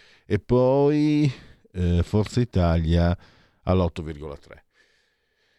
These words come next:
Sondaggi come se piovesse. Dunque, questo invece è il termometro politico. Eh, andiamo con, eh, lei pensa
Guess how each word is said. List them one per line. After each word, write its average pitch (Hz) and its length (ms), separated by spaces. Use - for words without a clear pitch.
Sondaggi 85 640
come - 240
se - 160
piovesse. - 640
Dunque, 123 1000
questo 170 300
invece 151 260
è 139 40
il - 40
termometro 143 600
politico. 139 1400
Eh, 76 680
andiamo 104 720
con, 92 500
eh, 82 380
lei 120 220
pensa 143 600